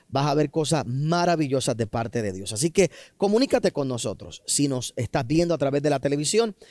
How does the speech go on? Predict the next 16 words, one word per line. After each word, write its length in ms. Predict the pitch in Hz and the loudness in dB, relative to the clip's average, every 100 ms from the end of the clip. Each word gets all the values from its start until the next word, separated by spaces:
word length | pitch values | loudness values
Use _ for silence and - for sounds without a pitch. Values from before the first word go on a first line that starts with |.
| - - | -20 -4
recuerda 560 | 113 - 170 147 120 | -4 0 2 2 0
marcar 300 | 113 110 143 | -2 -2 0
el 80 | 147 | 0
número 260 | 123 120 110 | 0 -2 -2
que 80 | |
aparece 360 | 110 107 117 120 | -4 0 0 0
en 100 | 110 | -2
tu 100 | 117 | -4
pantalla. 540 | 113 123 190 190 175 - - - - | -4 -2 0 2 0 -2 -20 -12 0
Ahí 160 | 135 | 0
tenemos 320 | 139 143 147 | 2 2 0
personas 340 | 127 117 151 135 | -2 -2 -2 2
disponibles 520 | 170 196 170 127 117 | 2 2 0 2 2
en 60 | 127 | 0
este 180 | - | 0
instante 500 | 123 - 147 120 113 | -2 0 -2 -2 -4